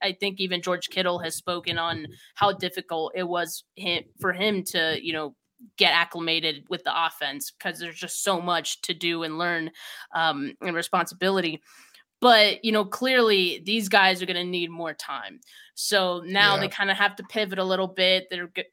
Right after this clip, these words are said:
Speaker 1: probably gonna, you know, continue on with Charlie Warner and Dwelly, and you're just gonna have to wait to develop these guys. So, yeah, Latu probably going on I R. I think that probably works out for the better for them for now,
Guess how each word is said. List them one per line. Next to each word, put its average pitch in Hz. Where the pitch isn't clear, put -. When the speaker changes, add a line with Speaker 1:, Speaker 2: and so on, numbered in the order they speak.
Speaker 1:
probably 180
gonna, 202
you 170
know, 170
continue 214
on 190
with 185
Charlie 185
Warner 196
and 196
Dwelly, 180
and 175
you're 175
just 185
gonna 202
have 214
to 226
wait 294
to 233
develop 262
these 196
guys. 170
So, 196
yeah, 226
Latu 269
probably 233
going 208
on 196
I 196
R. 190
I 190
think 196
that 190
probably 190
works 196
out 208
for 214
the 190
better 190
for 233
them 233
for 185
now, 185